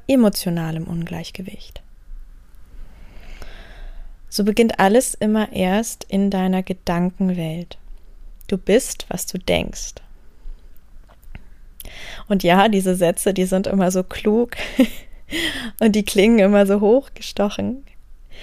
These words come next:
Aber tatsächlich ist es das. Du bist, was du denkst. Also werde dir genau jetzt einmal kurz klar darüber, was denkst du gerade?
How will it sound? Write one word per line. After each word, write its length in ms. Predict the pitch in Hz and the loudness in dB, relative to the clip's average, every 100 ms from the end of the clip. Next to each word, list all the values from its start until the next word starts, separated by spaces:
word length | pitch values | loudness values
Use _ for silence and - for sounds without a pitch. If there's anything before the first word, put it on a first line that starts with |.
| - - - | -14 -8 0
Aber 160 | 196 | 2
tatsächlich 600 | 202 214 190 220 262 - - | 2 4 4 4 2 -4 -4
ist 260 | - 277 - | -2 -2 -4
es 120 | - | -10
das. 260 | - 180 - | -8 -8 -6
Du 120 | 196 | -6
bist, 600 | - 202 302 - - - - - - | 0 2 0 -4 -18 -20 -20 -20 -8
was 240 | 180 185 | -6 -6
du 260 | - 214 254 - - - - | -6 -8 -8 -12 -20 -10 -4
denkst. 440 | 240 190 185 - - - - - - - - | -2 -2 -6 -12 -18 -20 -20 -18 -16 -14 -4
Also 260 | 190 196 190 | 0 2 4
werde 280 | 190 220 | 4 4
dir 160 | 226 226 | 2 2
genau 300 | 220 196 190 | 2 2 2
jetzt 500 | 190 185 208 - - | 2 2 0 -6 -6
einmal 240 | 185 185 | -2 -2
kurz 420 | 190 - 262 - - | -2 -2 -2 -2 -10
klar 340 | - 190 196 | -2 0 2
darüber, 540 | 202 196 185 185 185 - - - | 0 -2 -2 -4 -6 -8 -14 -12
was 220 | 208 - - | -10 -8 -2
denkst 380 | 175 226 - | -2 -2 -6
du 100 | - | -8
gerade? 580 | 190 - 170 175 185 190 | -8 -6 -6 -6 -6 -8